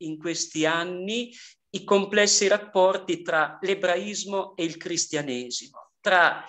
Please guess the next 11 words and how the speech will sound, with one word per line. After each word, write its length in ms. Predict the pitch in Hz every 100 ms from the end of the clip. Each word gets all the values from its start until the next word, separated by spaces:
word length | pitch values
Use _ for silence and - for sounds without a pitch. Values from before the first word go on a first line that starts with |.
| - -
la 140 | 170
fede 320 | 170 240 233
cristiana 1000 | 226 240 226 - 240 240 240 214 185 -
e 140 | - 190
anche 340 | 165 185 185
il 160 | 180 175
pensiero 880 | 185 175 170 165 160 165 160 - _
laico 580 | 156 143 135 135 143 -
contemporaneo. 1080 | 147 131 139 131 131 123 - - - - _ _ _ _
Quindi, 360 | - 160 143 135 - - - - -
eh, 720 | 156 147 143 139 131 127 123